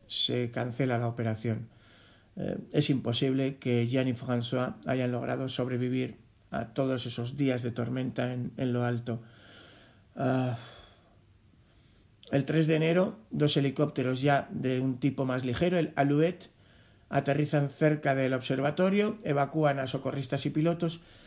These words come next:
y un último vuelo sobre los restos del Sikorsky, pues, no permite observar señal alguna de vida.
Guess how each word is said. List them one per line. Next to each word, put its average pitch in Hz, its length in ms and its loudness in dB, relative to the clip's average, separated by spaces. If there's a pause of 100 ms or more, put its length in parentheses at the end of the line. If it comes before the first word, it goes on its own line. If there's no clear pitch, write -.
(300)
y 165 120 6
un 170 100 8
último 156 360 4
vuelo 165 500 4 (500)
sobre 143 280 2
los 139 140 4
restos 151 340 2
del 147 120 4
Sikorsky, 156 760 0 (160)
pues, 127 240 -6
no 147 240 2
permite 139 440 0
observar 139 540 0
señal 139 320 -2
alguna 135 360 -2
de 127 100 -2
vida. 135 320 0